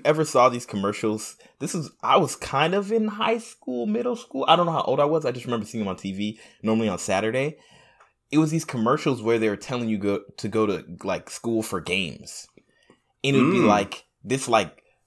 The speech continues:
Speaker 1: no disrespect, but, like, this kinda overweight, like, nerdy looking dude on a couch in a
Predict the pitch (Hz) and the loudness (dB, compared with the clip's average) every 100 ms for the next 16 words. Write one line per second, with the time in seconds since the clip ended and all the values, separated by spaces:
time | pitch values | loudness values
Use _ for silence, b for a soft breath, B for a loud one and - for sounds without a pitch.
0 | _ _ 113 117 165 170 156 127 - 151 | _ _ -6 6 8 8 2 -2 4 4
1 | - 101 - 104 110 - 175 127 101 - | 4 -2 -2 -2 -2 2 6 6 4 -2
2 | - - 139 135 143 117 110 131 131 127 | -6 4 4 6 4 4 2 2 0 -2
3 | 107 107 104 95 101 110 131 135 123 120 | -2 0 0 -2 -2 2 2 2 0 -4
4 | 120 123 117 120 120 110 101 - 110 110 | -4 -4 -4 -2 0 0 -2 0 2 4
5 | 104 - 110 92 | 0 -6 -6 -6